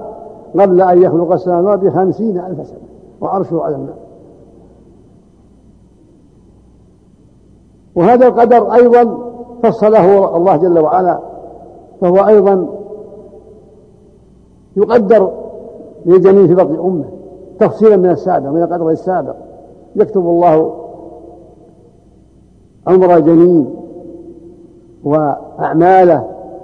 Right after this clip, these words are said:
وشقاوته وسعادته وأجله وهو في بطن أمه، بعدما تمضي عليها أدوار الثلاثة،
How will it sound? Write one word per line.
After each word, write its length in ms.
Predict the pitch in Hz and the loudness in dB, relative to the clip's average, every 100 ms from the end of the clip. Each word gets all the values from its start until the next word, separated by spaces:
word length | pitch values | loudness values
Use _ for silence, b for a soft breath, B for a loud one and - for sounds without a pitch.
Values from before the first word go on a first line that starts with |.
| - | -6
وشقاوته 840 | 175 143 160 156 185 190 180 165 139 | -2 0 0 2 4 4 2 -2 0
وسعادته 760 | 170 156 165 196 190 180 175 - - - - - - - _ _ _ _ - | 0 0 2 2 2 -2 -6 -6 -18 -20 -20 -20 -20 -20 _ _ _ _ -8
وأجله 520 | 165 202 214 220 156 - - - - | -2 2 4 2 0 -6 -14 -16 -12
وهو 160 | 147 143 | -6 -4
في 140 | 139 | -4
بطن 160 | 147 131 | -8 -8
أمه، 200 | 160 127 - - - - _ - _ _ _ _ _ _ _ _ _ _ _ _ _ _ _ _ _ _ _ _ _ _ _ _ _ _ _ _ _ _ _ _ _ _ _ _ _ | -10 -10 -16 -20 -20 -20 _ -20 _ _ _ _ _ _ _ _ _ _ _ _ _ _ _ _ _ _ _ _ _ _ _ _ _ _ _ _ _ _ _ _ _ _ _ _ _
بعدما 500 | - 151 160 160 143 - - - - | -8 -4 -2 -2 -4 -8 -20 -20 -4
تمضي 220 | 160 165 | -2 0
عليها 280 | 151 170 151 | -2 0 2
أدوار 260 | 151 160 147 | 2 0 -2
الثلاثة، 520 | - 160 156 143 | -6 -6 -6 -6